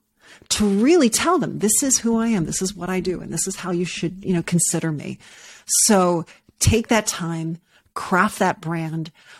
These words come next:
work with someone if, if, if it's something that's just outside of, ei-, either outside of what you can deliver or just outside of your time,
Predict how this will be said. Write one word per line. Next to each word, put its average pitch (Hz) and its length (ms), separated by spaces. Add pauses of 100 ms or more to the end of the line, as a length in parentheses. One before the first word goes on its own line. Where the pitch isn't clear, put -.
work 196 280
with 233 200
someone 190 280
if, 170 200
if, 170 180
if 175 120
it's - 160
something 190 300
that's 170 200
just - 320 (220)
outside 180 480
of, 156 180 (100)
ei-, 180 220
either 190 380 (420)
outside 220 420
of 175 120
what 208 160
you 220 100
can 214 180
deliver 190 460
or 190 220
just 220 280
outside 214 360
of 208 60
your 180 120
time, 180 640